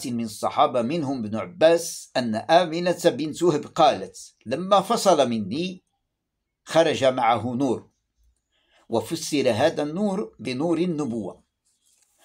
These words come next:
"أضاء له ما بين المشرق والمغرب،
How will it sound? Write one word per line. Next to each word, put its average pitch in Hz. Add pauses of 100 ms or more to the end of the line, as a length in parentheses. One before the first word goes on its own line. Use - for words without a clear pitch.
(240)
"أضاء 190
له 180
ما 196
بين 160
المشرق 160
والمغرب، 156